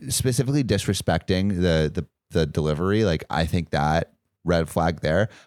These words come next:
but then also how he's responding to this, where it's like,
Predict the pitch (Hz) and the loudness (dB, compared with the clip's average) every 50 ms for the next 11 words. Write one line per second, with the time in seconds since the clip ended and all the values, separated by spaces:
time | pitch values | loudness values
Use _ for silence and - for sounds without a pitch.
0 | - - 110 117 120 110 - 101 98 101 110 - 127 123 113 104 104 110 120 127 | -4 -2 0 0 0 -2 -2 0 0 0 0 0 -2 0 0 0 0 0 0 0
1 | 120 113 107 95 - - - - - 85 78 78 80 90 101 110 113 117 - 127 | 0 0 -2 -2 -2 -4 -6 -4 -2 0 0 2 2 0 0 0 -2 -2 -2 0
2 | 120 131 139 151 147 - - - - _ _ _ _ _ - 98 104 101 - - | 0 2 0 0 -2 -4 -10 -12 -16 _ _ _ _ _ 0 0 0 2 2 2
3 | 104 92 90 - - | 0 0 0 -2 -6